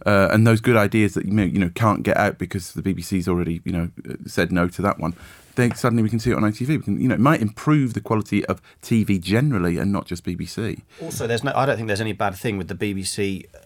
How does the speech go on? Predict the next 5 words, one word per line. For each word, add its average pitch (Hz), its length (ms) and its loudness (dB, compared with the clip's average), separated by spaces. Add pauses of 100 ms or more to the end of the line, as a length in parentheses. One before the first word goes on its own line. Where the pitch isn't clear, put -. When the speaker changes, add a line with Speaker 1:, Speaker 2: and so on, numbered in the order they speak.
(380)
Speaker 2:
becoming 107 380 -4
a 98 40 -6
slightly 110 340 -4
more 104 260 -4 (380)
porous, 113 500 0